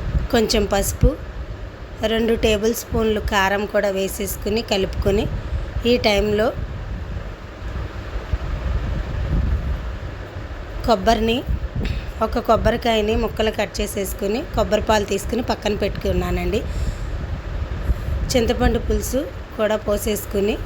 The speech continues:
ఒకసారి బాయిల్ అయ్యే వరకు ఉడికించుకున్నాను. ఇది తెరులుతూ ఉన్నప్పుడు కొబ్బరి పాలను కూడా పోసేసుకున్నానండి.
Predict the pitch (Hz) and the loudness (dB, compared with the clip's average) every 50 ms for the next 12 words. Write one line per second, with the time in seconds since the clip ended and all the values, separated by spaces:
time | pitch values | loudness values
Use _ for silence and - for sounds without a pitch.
0 | - - - 226 214 - - 247 214 202 202 208 226 220 202 220 - - - 202 | -2 0 0 0 0 0 0 2 2 2 4 4 4 2 2 0 -2 -4 -2 0
1 | 196 208 202 202 214 214 226 220 214 208 208 208 202 202 196 - 220 214 202 196 | 2 4 4 4 4 4 2 2 2 2 2 2 2 2 2 2 2 2 2 0
2 | 185 - 208 196 185 - - 190 190 190 185 196 226 269 262 240 208 233 262 262 | 0 0 0 0 -2 -2 -2 -2 0 0 0 0 0 0 0 0 2 2 2 2
3 | 262 262 262 - - - - - - - - - 254 240 240 254 254 - 277 269 | 2 2 0 -4 -8 -10 -10 -8 -6 -2 2 4 4 4 4 2 2 2 4 4
4 | 262 247 226 220 214 196 - 226 208 262 339 359 - 262 226 185 214 226 247 - | 4 4 2 2 0 0 0 0 0 0 0 0 0 0 0 2 2 0 0 0
5 | - 214 202 202 202 208 196 208 208 220 220 - 214 196 196 - 208 202 - - | 0 0 0 2 0 2 2 2 2 2 2 2 0 0 0 0 -2 -4 -4 -4
6 | - 196 185 185 175 175 175 170 175 175 202 | -2 -2 -2 -2 -2 -4 -4 -4 -4 -2 -4